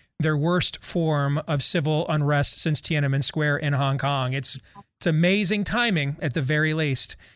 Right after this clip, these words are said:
Uh, the name of the book, What Really Happened in Wuhan, by award-winning journalist Sherry Markson.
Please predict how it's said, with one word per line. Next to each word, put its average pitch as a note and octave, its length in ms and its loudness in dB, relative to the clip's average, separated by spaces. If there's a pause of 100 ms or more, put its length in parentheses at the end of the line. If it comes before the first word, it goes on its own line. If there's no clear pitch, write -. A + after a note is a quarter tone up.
(260)
Uh, D#3+ 180 2
the E3+ 100 2
name G3+ 160 2
of G#3 60 2
the G#3 60 2
book, G#3+ 420 0
What F3+ 160 -2
Really G3 220 2
Happened F#3 420 2
in F3 220 0
Wuhan, D#3 640 2
by C#3 320 0
award-winning D3+ 580 0
journalist C#3+ 480 -2
Sherry C#3+ 300 0
Markson. C#3 420 0